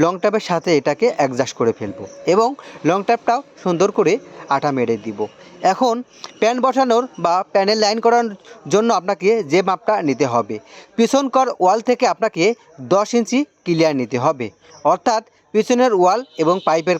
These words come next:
কাদা এর মধ্যবর্তী দূরত্ব দশ ইঞ্চি হতে হবে। দেখেন এইখানে আপনার হলো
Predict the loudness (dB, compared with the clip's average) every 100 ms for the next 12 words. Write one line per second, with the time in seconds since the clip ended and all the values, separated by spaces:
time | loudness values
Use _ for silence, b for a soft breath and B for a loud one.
0 | -2 0 0 -2 0 0 2 0 0 0
1 | 0 0 0 0 0 -2 B B -2 -2
2 | 0 -2 0 -2 0 -2 0 0 -2 -4
3 | -8 -14 -16 B B 0 2 0 0 0
4 | 0 0 0 0 0 -2 0 2